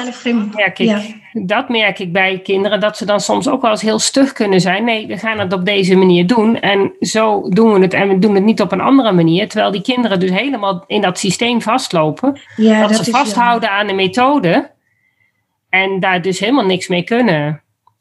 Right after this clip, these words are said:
Speaker 2: En dan denk ik dat jij eigenlijk met jouw act wel heel erg, eh, daar wat mee zou kunnen doen. Aan die situatie. Ten eerste het kind, maar ook de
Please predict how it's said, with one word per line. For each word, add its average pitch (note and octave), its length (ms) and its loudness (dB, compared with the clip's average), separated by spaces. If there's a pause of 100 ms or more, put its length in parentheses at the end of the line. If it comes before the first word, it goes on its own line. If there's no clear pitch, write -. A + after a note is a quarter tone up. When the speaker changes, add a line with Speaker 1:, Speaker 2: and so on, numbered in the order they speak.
(120)
Speaker 2:
En F3+ 160 0
dan A#3+ 400 0
denk F#3 240 -2
ik F3+ 180 -2
dat F#3+ 240 -2
jij A#3+ 340 0
eigenlijk F#3 540 -2
met F#3 220 -2
jouw F3 220 -2
act F#3 300 -4
wel F3+ 320 -2
heel G3+ 300 -2
erg, G3 420 -2
eh, D4+ 460 2 (760)
daar G3+ 560 -2
wat G#3 180 -2
mee G#3 220 -2
zou G3+ 240 -4
kunnen G#3 300 -2
doen. G#3+ 280 2 (1120)
Aan F#3+ 120 0
die F3 80 2
situatie. F3 680 -2
Ten F#3+ 160 0
eerste A3 320 -2
het F3+ 200 0
kind, G#3 280 -2
maar G3+ 140 0
ook C#4 200 0
de F3+ 240 0